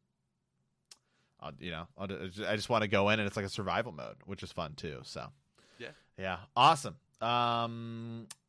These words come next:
Speaker 2: Yeah.
Speaker 1: okay, well, uh, I guess here's my last game. This is a game, honestly, I've been excited for, well, pretty much the entire year, uh, to say the least.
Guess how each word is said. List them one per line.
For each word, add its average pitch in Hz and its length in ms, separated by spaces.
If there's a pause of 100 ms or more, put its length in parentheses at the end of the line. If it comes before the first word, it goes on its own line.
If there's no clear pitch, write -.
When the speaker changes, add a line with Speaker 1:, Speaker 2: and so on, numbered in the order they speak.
(100)
Speaker 2:
Yeah. 131 80
Speaker 1:
okay, 185 280
well, 151 640
uh, 113 320
I 113 40
guess 147 160 (120)
here's 127 420
my 107 300
last 107 320
game. 90 180
This 113 160
is 143 60
a 127 40
game, 113 260
honestly, 110 380
I've 98 120
been 95 100
excited 92 380
for, 92 420
well, 92 280 (400)
pretty 185 160
much 180 220 (100)
the 107 320
entire 104 1400
year, 92 560 (180)
uh, 85 280
to - 100
say 98 220
the 85 100
least. 92 400